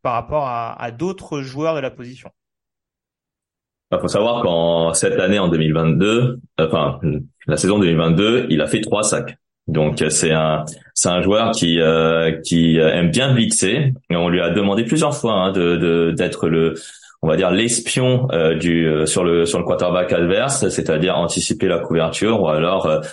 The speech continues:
Speaker 2: euh, rusher le, le, le quarterback. Euh, il est, comme tu l'as dit, il est très versatile. Donc, c'est un joueur qui, euh, qui peut jouer, euh, euh, il a plus joué nickelback, effectivement, à, dans le slot à, à, à Alabama.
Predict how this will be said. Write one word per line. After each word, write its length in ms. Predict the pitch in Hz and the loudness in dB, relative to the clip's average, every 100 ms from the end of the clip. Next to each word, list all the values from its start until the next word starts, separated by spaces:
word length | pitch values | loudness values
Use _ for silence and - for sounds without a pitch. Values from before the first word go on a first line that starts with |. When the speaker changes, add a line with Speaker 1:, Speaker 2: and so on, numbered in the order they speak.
| - - | -16 -6
Speaker 2:
euh, 400 | - 80 78 80 | 0 2 2 2
rusher 500 | 80 95 98 - 107 | 2 2 0 0 0
le, 580 | 92 85 82 82 80 80 | 2 2 2 2 2 2
le, 240 | 82 82 80 | 2 2 2
le 140 | 85 | 0
quarterback. 680 | 85 82 82 80 101 123 - - - - - _ - | 0 0 0 0 0 -2 -6 -14 -20 -20 -20 _ -4
Euh, 960 | 90 92 92 92 92 92 92 92 92 90 87 - | 0 2 2 2 2 2 2 4 4 2 0 0
il 220 | 104 101 | 0 2
est, 80 | 104 | 0
comme 140 | 123 | 0
tu 120 | 117 | 0
l'as 100 | 123 | 2
dit, 80 | 127 | 2
il 80 | 120 | 2
est 140 | 78 | 0
très 200 | - 160 | -2 -2
versatile. 640 | 160 139 - 107 101 117 131 - | 0 0 0 -2 0 0 -2 -2
Donc, 160 | 82 82 | -2 0
c'est 100 | 90 | 0
un 100 | 85 | 0
joueur 260 | 95 95 | 0 0
qui, 300 | 95 78 76 | 0 0 2
euh, 180 | 78 76 | 2 0
qui 140 | 76 69 | -2 -4
peut 140 | 73 | -2
jouer, 280 | 71 82 80 | 0 0 2
euh, 80 | - - - - _ _ | 0 -4 -18 -20 _ _
euh, 480 | 73 76 76 76 80 | -2 0 0 2 2
il 120 | 80 | 0
a 60 | 82 | -2
plus 180 | - 120 | 0 0
joué 220 | 101 113 | 2 2
nickelback, 560 | 104 110 98 95 92 | 0 0 0 0 0
effectivement, 720 | - 80 78 - 80 87 82 78 | 0 -2 -2 0 2 2 2 2
à, 480 | 73 73 73 73 73 | 2 0 0 0 -2
dans 100 | 76 | -2
le 100 | 78 | -2
slot 400 | - 90 82 - | 0 0 0 0
à, 420 | 71 71 71 73 73 69 65 - | -2 0 0 -2 -4 -4 -4 -4
à, 260 | 73 71 | -2 0
à 200 | - 76 | 0 0
Alabama. 640 | 76 78 80 82 85 107 | 0 0 0 2 2 0